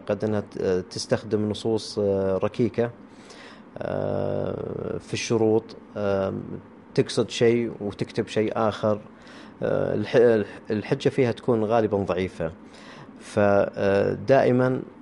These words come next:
آه، أنا أفضل أنه يتم مراجعة الوثائق بشكل واضح، يتم إشعار الإدارة فيها أنه، آه، يتطلب الموضوع تعديل. أنا عارف أنه ياخذ وقت طويل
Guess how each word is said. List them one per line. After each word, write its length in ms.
آه، 560
أنا 160
أفضل 420
أنه 260
يتم 380
مراجعة 460
الوثائق 560
بشكل 380
واضح، 440
يتم 260
إشعار 420
الإدارة 400
فيها 500
أنه، 420
آه، 500
يتطلب 480
الموضوع 460
تعديل. 400
أنا 180
عارف 320
أنه 140
ياخذ 280
وقت 240
طويل 360